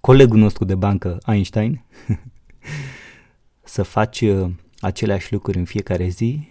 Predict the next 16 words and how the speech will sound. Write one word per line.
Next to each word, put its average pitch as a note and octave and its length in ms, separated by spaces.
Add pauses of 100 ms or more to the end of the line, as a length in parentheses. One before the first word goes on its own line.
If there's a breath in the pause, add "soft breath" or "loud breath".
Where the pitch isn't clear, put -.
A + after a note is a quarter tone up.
și - 200
să - 160
te F2+ 140
aștepți - 480
că G2 100
vei F#2 160
obține G2+ 380
rezultate F#2+ 520
diferite G2 500
este G#2 180
o - 20
adevărată F#2+ 480
nebunie. F#2 540 (1500)
Și - 180
avea A#2+ 160
dreptate. - 600